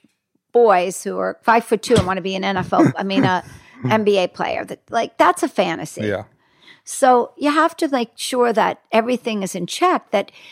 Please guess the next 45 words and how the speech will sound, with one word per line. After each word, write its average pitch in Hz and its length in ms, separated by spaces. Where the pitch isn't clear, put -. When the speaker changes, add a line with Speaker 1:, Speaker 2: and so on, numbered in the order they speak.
Speaker 1:
and 269 160
then 370 120
you 440 120
just 349 200
have - 200
to 254 100
do 330 340
it 233 220
and, 240 260
and, 240 320
and 247 220
really 277 400
do 320 360
it 247 140
with 220 240
your 196 120
heart, 208 640
and 185 240
you're 196 140
connected 233 600
and 208 120
you're 180 120
excited 277 800
and, 190 220
and 220 160
you're 202 140
inspiring 254 720
people 311 380
and 175 180
motivating 302 640
them. 311 360
I 247 120
mean, 262 300
when 247 160
I 302 140
think 330 240
about, 254 280
like, 220 160
when 220 100
we 240 100
would 240 180
sit, 185 320
sit - 240
down 233 280
and, 185 180